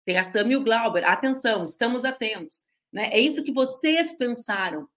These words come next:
Independente do resultado das investigações, tá aqui o tweet, ah, é, é, tem, esse é um dos tweets do Flávio, ele fez um conjunto deles. Mas vamos ver, esse, ó, "Em face da hipótese de relação, em face da hipótese",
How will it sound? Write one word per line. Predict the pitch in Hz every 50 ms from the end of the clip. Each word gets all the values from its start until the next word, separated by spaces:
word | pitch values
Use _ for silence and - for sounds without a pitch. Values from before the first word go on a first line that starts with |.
| _ _ _ _ _ _ _ _ -
Independente | - 202 247 247 254 277 262 254 214 254 285 349 403 - 269
do | 262
resultado | 240 254 240 226 226 226 - 214 196 196 185
das | - 190 185 185
investigações, | 196 185 185 180 - 196 185 185 190 - 240 233 233
tá | - -
aqui | - - - 294
o | 285 285
tweet, | 285 226 226 226 226 226 - - - 196 180 - _ _ _ _ _ _ _ _ _ _ _ _ -
ah, | 185 185 180 180 175 175 170 170 165 165 160 160 160 151 - - - _ _ _ _ _ _ _ _ _ _ _ _ _ _ _ _ _ _ _ _ _ _ _ _ _ _ _ _ -
é, | - 220 196 185 - - -
é, | -
tem, | - - 247 247 247 254 214 262
esse | 277 -
é | 311
um | 294
dos | 277 285 277
tweets | - 269 262 -
do | - 262
Flávio, | - 226 208 208 220
ele | 226
fez | 233 247 247
um | 262 262
conjunto | 262 254 240 233 226 247 254 254 247 196
deles. | - 185 175 165 151 143 - - _ - - - - - -
Mas | - 202 208 202
vamos | 214 240 247 247 214
ver, | 208 202 175 - -
esse, | 208 214 214 190
ó, | 165 160
"Em | 190
face | 185 - 277 277 294 285
da | - 262
hipótese | 262 262 262 262 262 262 -
de | 240
relação, | 233 247 240 233 - - - 302 320 359 349 -
em | 247 233
face | - - 320 330 392 - - 302
da | 302 294
hipótese", | 294 294 - - 247 233 233 226 233 - - - -